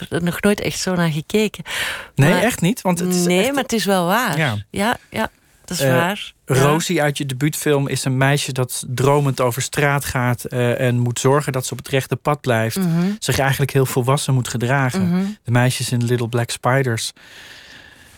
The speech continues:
Speaker 2: ja, hebben een misstap begaan om wat voor reden dan ook. Eh, zijn vaak ook, eh, meisjes die, eh, in, in, in, in gescheiden gezinnen op, eh, opgroeien.
Speaker 1: Ja.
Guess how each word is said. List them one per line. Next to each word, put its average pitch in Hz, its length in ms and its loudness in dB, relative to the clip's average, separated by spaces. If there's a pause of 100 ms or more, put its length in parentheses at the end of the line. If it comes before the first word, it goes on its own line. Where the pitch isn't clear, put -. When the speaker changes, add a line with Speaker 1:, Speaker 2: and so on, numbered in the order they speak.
(300)
Speaker 2:
ja, 123 380 2 (200)
hebben 135 240 4
een 135 80 4
misstap - 420 2
begaan 127 340 2
om 123 80 0
wat - 180 0
voor 135 100 -2
reden 131 320 2
dan 127 140 2
ook. 135 380 2
Eh, 117 200 -4
zijn 127 200 0
vaak 147 380 0
ook, 131 260 0
eh, 120 260 0
meisjes 123 460 0
die, 117 360 0
eh, 117 120 0
in, 120 160 -2
in, 117 200 -4
in, 120 320 -2
in 117 100 -2
gescheiden 120 440 0
gezinnen 135 320 0
op, - 220 -6
eh, 117 220 0
opgroeien. 110 600 -2 (580)
Speaker 1:
Ja. 185 260 2